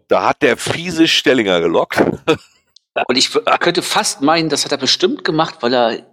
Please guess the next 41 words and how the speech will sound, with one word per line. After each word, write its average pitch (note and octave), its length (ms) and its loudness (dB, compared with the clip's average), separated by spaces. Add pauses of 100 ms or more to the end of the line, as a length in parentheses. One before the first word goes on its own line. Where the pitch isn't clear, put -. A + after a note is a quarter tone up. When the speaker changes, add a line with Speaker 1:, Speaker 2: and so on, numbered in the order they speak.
(300)
Speaker 2:
irgendwie F3 460 2
in C#3+ 40 4
einem C#3 160 0
Podcast - 480 -2
grad F#2 240 -2
zugegen F2+ 420 -2
war, D#2 300 -2
ne? B2+ 160 2
Speaker 1:
Es - 140 -2
könnte B3 320 2
so B3+ 120 2
sein, G#2 340 0
ja. C#2 360 -6 (500)
Ähm, F#3+ 600 0
er C#3+ 140 0
hat F3+ 120 -2
auch G3+ 100 2
vollkommen E3 280 -4
recht. G2 180 -2 (320)
Äh, G#2+ 340 2
d-, - 440 -12 (200)
d-, - 120 -6
seit B2+ 240 0
zweitausenddreizehn D#3 960 -2
gibt's D3 160 -8
da D3+ 80 0
keine C#3 180 0
Dose A#2 380 2
mehr. D#2+ 160 2
Da E2 100 2
sollte G#2 300 0
vielleicht A2 240 -2
mal G#2 80 0
der F#2+ 120 4
Reviewer G2 300 2
drauf D2+ 300 -2
gucken. C3+ 180 -2
Das C#3 140 -2
hat C3+ 80 0
er A#2+ 60 0
getan. D#3 460 0